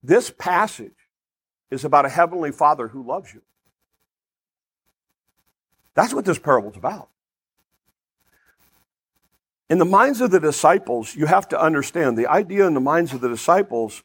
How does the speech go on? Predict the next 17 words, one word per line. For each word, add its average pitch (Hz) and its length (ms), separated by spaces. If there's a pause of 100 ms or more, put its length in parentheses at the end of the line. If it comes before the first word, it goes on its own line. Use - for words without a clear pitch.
(120)
at 120 160
this 151 160
point 165 300
is, 117 100
"Lord, 160 220 (260)
Lord," 190 240 (540)
starting 196 380
in 147 80
the 127 80 (120)
verse 180 260
one, 180 400
"Lord, 220 280 (260)
we 170 160
want 262 160
to 226 80
know 196 240
how 190 600